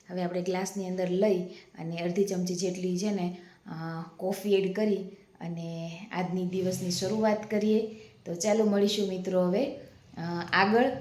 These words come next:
નાસ્તાના ટાઈમે, પણ ઈ પહેલાં હું તમને આ કોફી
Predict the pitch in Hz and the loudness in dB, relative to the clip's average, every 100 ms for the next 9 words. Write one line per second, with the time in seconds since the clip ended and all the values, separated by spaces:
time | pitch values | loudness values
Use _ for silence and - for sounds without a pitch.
0 | 185 180 196 - 220 220 233 233 240 233 | -2 0 0 0 0 2 2 2 2 0
1 | 180 208 240 240 208 185 180 185 202 294 | 0 2 6 6 8 6 4 2 2 2
2 | 240 180 190 196 226 | 0 -2 -2 -2 -4